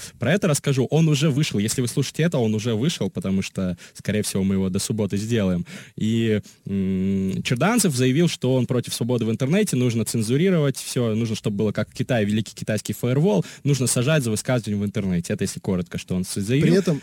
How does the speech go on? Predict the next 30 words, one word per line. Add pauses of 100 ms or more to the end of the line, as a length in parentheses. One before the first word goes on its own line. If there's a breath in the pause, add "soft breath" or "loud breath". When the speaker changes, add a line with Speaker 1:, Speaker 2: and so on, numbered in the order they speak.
(100)
Speaker 2:
да,
да,
да.
Speaker 1:
При
этом
это
в
новостях
было,
я
сидел
на
прошлой
передаче
и
такой,
м, (440)
почему?
Speaker 2:
Недоумевал. (160 loud breath)
Я
Speaker 1:
Почему?
Speaker 2:
просто
хотел
бы
сразу, (260)
э, (100)
оговориться,
что
мы
не